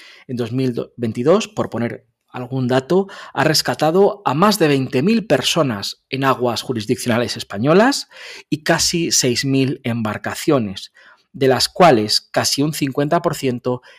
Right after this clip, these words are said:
eran embarcaciones de recreo. También son de destacar sus actuaciones en la prevención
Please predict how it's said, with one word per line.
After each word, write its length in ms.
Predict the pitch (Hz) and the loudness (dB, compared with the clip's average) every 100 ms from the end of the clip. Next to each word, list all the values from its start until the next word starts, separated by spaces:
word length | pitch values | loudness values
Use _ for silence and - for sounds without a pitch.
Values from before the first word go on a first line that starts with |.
| - - | -14 -2
eran 420 | 127 123 123 - | 0 2 0 -6
embarcaciones 1000 | - 120 147 147 127 - 113 113 107 - _ | -6 0 0 0 -6 -4 -2 -2 -2 -8 _
de 180 | 113 117 | -8 -6
recreo. 540 | 113 - 117 101 - _ _ _ _ _ _ _ | -4 -2 -4 -4 -10 _ _ _ _ _ _ _
También 320 | - 127 131 139 | -2 2 2 2
son 220 | 147 123 | 0 -2
de 80 | 117 | -2
destacar 560 | 120 117 117 170 220 | -4 -4 0 0 0
sus 180 | - 131 | -6 -8
actuaciones 640 | - - 113 156 170 185 | -8 -8 -4 0 2 2
en 60 | 135 | 0
la 80 | 123 | -2
prevención 720 | 117 110 101 - 156 202 | -2 -4 -4 0 2 2